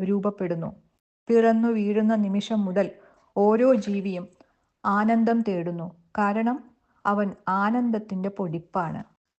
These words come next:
ആനന്ദം തേടി അവൻ ജീവിതയാത്ര ആരംഭിക്കുന്നു. യാത്രയുടെ പരിണാമം ലക്ഷ്യത്തിലാണല്ലോ. ലക്ഷ്യം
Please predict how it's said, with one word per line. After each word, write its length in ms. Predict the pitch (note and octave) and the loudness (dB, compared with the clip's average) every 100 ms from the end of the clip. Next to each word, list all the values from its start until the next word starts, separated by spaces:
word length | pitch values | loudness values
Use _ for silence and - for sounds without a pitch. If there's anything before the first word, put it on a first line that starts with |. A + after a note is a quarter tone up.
| - | -2
ആനന്ദം 640 | G3+ A3 A#3+ A#3+ A#3+ A#3+ A#3 | 0 2 2 0 0 -2 -2
തേടി 380 | F#3+ F3 F#3+ - | -4 -4 -8 -6
അവൻ 280 | F#3 F#3 G#3+ - _ _ _ - | -6 -4 -8 -10 _ _ _ -6
ജീവിതയാത്ര 920 | G3+ G#3+ A3 A#3 A3+ F3+ F3 - F#3 - _ | -2 0 0 -2 -2 -4 -6 -8 -8 -10 _
ആരംഭിക്കുന്നു. 760 | F#3 F3 F3+ F3 D#3+ E3 D#3+ - _ _ _ _ _ _ | -8 -6 -6 -8 -8 -8 -10 -12 _ _ _ _ _ _
യാത്രയുടെ 600 | B3 A#3+ A#3+ C4+ C#4+ C#4+ C#4+ | 0 0 2 2 4 4 2
പരിണാമം 600 | A#3+ A3+ A3+ A3+ A3+ A#3 - | 2 2 2 2 -2 -4 -4
ലക്ഷ്യത്തിലാണല്ലോ. 1000 | G3+ G3 A#3 A3+ A3+ G3+ F3 E3+ D#3+ - _ _ _ _ _ _ _ | -4 0 -2 0 0 0 -2 -4 -6 -8 _ _ _ _ _ _ _
ലക്ഷ്യം 440 | A#3 A#3 - D4 | -4 -4 -2 -4